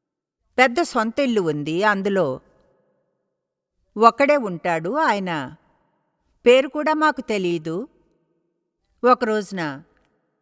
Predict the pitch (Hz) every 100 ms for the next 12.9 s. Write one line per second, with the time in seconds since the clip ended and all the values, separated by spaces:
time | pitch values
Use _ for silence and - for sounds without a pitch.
0 | _ _ _ _ - 254 233 277 277 226
1 | 254 220 214 190 190 220 208 185 190 202
2 | 254 220 220 190 185 - 196 262 330 339
3 | 311 330 339 320 269 233 233 185 180 156
4 | 139 143 135 170 _ _ _ _ _ _
5 | _ _ _ _ _ _ _ _ _ _
6 | _ 262 330 349 349 349 320 320 330 339
7 | 330 233 277 269 302 254 208 190 202 247
8 | _ _ _ _ _ _ _ _ _ _
9 | _ 285 311 370 269 220 330 359 349 349
10 | - 311 277 269 254 214 254 277 262 254
11 | 247 226 214 208 220 269 262 208 202 202
12 | 185 220 220 285 349 339 277 240